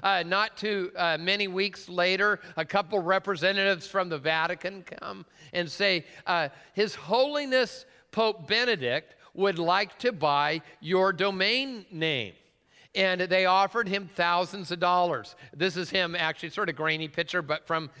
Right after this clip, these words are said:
uh, the Today Show. And so, so he's there being interviewed. And now Cadenhead himself was a Catholic, so he felt a little bit bad about, uh, charging thousands of dollars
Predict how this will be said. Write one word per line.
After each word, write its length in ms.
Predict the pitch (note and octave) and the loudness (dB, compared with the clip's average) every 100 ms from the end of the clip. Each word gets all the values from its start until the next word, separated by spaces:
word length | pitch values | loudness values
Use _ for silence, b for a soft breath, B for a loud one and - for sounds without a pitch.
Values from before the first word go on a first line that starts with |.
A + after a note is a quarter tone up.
| C#3+ | -10
uh, 180 | - D#3 | -2 0
the 120 | C#3 | 0
Today 580 | D3 D#3 C#3 D#3+ F#3 A3+ | -4 -6 -2 0 2 0
Show. 520 | F3+ - B2+ G#2 C3 - B B B | -4 -4 -2 -2 -6 -12 B B B
And 400 | F#3+ F#3 F#3 G3 | 0 0 -2 -6
so, 280 | - G#3 E3+ B B | 0 0 0 B B
so 220 | G3+ F#3+ | 0 0
he's 400 | D#3+ C#4+ B3 F3 | 0 -4 -4 -8
there 420 | D#3+ F3 F3 F#3 | -2 2 4 2
being 380 | E3 F#3+ F#3 F3 | 0 -2 -2 -6
interviewed. 800 | - G#3 A#3+ G#3 C3 C3 A#2+ C#3 B B B | -6 -2 0 0 -2 -4 -4 -10 B B B
And 220 | G3+ G3+ G3 | -2 -2 -2
now 180 | G#3 G3+ | -2 -2
Cadenhead 560 | - C4 D#4 A#3+ G3+ F#3+ | 0 -2 -2 -2 -2 -2
himself 560 | F3+ E3+ - G#3 G#3 | -4 -8 -2 0 0
was 160 | F#3+ D3+ | -4 -8
a 60 | |
Catholic, 500 | C3 C#3+ C#3 F3 F3+ - B | -4 0 0 -2 -6 -10 B
so 140 | - | -2
he 80 | G#3 | 0
felt 220 | - B3+ | 2 0
a 20 | A#3 | 2
little 200 | A3 G#3 | 2 2
bit 240 | G3 C#3+ | 0 0
bad 540 | D#3 D3 F3 F#3+ F3+ - B | 0 2 2 2 0 -6 B
about, 500 | D3+ D3+ D#3 D3+ - C#3+ B | -2 2 2 0 -4 -10 B
uh, 140 | D3 | -2
charging 640 | C3+ - F3+ F3+ E3+ D#3+ | -2 0 2 2 -2 -6
thousands 600 | C#3 D#3+ E3+ E3+ D3 E3 C#3+ | -2 0 2 0 -4 -10 -10
of 120 | C#3 | -2
dollars 600 | D3+ D#3+ D#3+ D#3+ D3+ | 2 2 2 0 -4